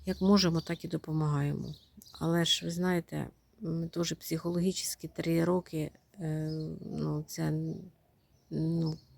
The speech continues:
просто сидіти на якихось анаболіках, це теж не, не якось не, неправильно. То ви знаєте, от я собі заш-, нашла, м, новопосіт, як то кажуть, в квітах,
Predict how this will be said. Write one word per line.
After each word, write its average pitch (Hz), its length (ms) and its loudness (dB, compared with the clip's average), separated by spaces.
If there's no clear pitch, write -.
просто 165 480 -4
сидіти 180 460 4
на 170 100 8
якихось 170 320 0
анаболіках, 170 680 2
це - 120 -12
теж 160 220 -4
не, 151 260 2
не 151 200 2
якось 147 320 -4
не, 151 80 -4
неправильно. 147 640 -4
То 175 100 -2
ви 175 100 4
знаєте, 185 400 2
от 160 220 -2
я 175 80 0
собі 175 260 -8
заш-, 165 380 0
нашла, 165 560 2
м, 151 520 -4
новопосіт, 160 720 -2
як 160 120 -10
то - 120 -12
кажуть, 160 420 -8
в - 40 -14
квітах, 156 460 -10